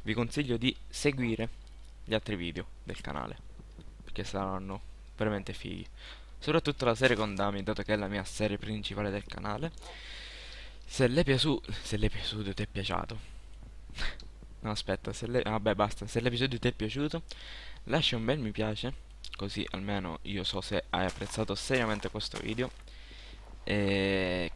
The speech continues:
commenta qui sotto quello che vuoi, puoi scrivere anche Artisex è bello, non mi offendo.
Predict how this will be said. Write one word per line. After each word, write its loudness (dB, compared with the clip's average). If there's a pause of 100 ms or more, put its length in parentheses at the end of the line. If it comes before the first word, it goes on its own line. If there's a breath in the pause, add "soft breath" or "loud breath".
commenta 4
qui -4
sotto 2 (200)
quello 6
che 0
vuoi, 4
puoi -4
scrivere 2
anche 0
Artisex -2
è -2
bello, -4 (720)
non -4
mi -4
offendo. -4